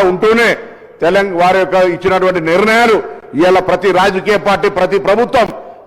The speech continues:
అమలు చేసి ఈ దేశ నిర్మాణంలో మనం ఉపయోగించుకుంటున్నటువంటి అంశం కావచ్చు, ఆధార్ కార్డు కావచ్చు, ఇతరత్ర అనేక రకాలుగా అవన్నిటిని మనం జ్ఞాపకం చేసుకుంటూ ఈ సభ ద్వారా వారితోటి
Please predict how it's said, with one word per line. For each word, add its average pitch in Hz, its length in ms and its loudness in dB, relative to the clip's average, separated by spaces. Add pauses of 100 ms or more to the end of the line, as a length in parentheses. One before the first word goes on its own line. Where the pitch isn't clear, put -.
అమలు 208 280 0
చేసి 208 260 0 (400)
ఈ - 20 0 (120)
దేశ 180 120 2 (160)
నిర్మాణంలో 185 540 2
మనం 180 120 2 (120)
ఉపయోగించుకుంటున్నటువంటి 175 840 0
అంశం 165 260 0
కావచ్చు, 160 260 0
ఆధార్ 165 300 0
కార్డు 156 220 0
కావచ్చు, 156 240 -2
ఇతరత్ర 160 360 -2
అనేక 233 260 -2
రకాలుగా 170 380 -4 (460)
అవన్నిటిని 185 520 -2
మనం 170 220 -2
జ్ఞాపకం 196 400 0
చేసుకుంటూ 185 420 0 (480)
ఈ 170 40 2 (100)
సభ 180 140 2 (120)
ద్వారా 202 240 4 (480)
వారితోటి 180 460 2